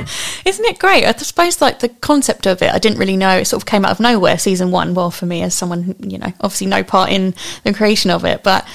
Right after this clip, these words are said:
it's not maybe something on paper I'd expect to like, but it's just so good, isn't it? It's so funny.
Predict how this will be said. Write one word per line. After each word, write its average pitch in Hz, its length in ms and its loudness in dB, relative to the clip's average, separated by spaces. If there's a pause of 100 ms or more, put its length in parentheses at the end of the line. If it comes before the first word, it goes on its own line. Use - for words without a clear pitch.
(120)
it's - 180 -6
not 277 160 4
maybe 254 220 2
something 233 420 0
on 214 120 0
paper 233 320 0
I'd 180 120 0
expect - 380 -4
to 202 80 -2
like, 220 240 2
but - 80 -4
it's 202 140 -4
just - 420 -6
so 214 400 0
good, 247 280 0
isn't 240 220 0
it? - 100 -4
It's - 100 -6
so 208 120 -2
funny. 226 480 -2